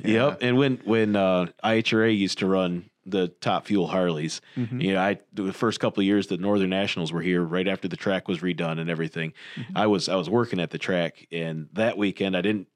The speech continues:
Speaker 2: wasn't needed in the tower. They brought their own computer operators and everything.
Speaker 1: Mm-hmm.
Speaker 2: So I worked the, the chute wrapping, the, so at the top
Speaker 1: Oh,
Speaker 2: end of the
Speaker 1: yeah.
Speaker 2: racetrack, and that, that was a good time. And, and, uh,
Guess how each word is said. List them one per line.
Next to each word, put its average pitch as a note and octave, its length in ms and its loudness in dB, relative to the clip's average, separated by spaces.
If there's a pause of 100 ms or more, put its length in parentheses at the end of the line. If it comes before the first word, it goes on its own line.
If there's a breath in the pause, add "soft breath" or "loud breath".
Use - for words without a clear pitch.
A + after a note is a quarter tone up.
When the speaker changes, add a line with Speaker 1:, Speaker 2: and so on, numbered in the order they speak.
(140)
Speaker 2:
wasn't A2+ 260 2
needed A#2 240 2
in A#2 120 2
the A#2 60 0
tower. G2+ 320 2
They F#2+ 120 2
brought F#2+ 240 0
their G2+ 140 0
own G2 140 0
computer F#2+ 380 0
operators E2+ 460 0
and E2 100 -4
everything. E2 400 -6 (200 loud breath)
Speaker 1:
Mm-hmm. C3+ 200 -6
Speaker 2:
So E2+ 480 0
I A#2+ 140 0
worked D3 320 2
the, F#2 320 2
the F2 140 0
chute - 320 2
wrapping, D#2+ 420 -2 (120)
the, F2+ 140 -4
so G2 240 0
at - 80 -2
the - 80 -8
top A#2 300 2
Speaker 1:
Oh, C3 40 4
Speaker 2:
end A#2+ 120 2
of - 40 4
the A#2 80 4
Speaker 1:
yeah. G#2+ 60 2
Speaker 2:
racetrack, G2 540 -2
and D#2 120 -6 (380 loud breath)
that, D3 220 2
that C#3+ 100 2
was D3+ 140 2
a B2+ 40 2
good B2 220 2
time. A#2 300 2
And, F#2 120 0
and, G2 320 0
uh, G2+ 140 -2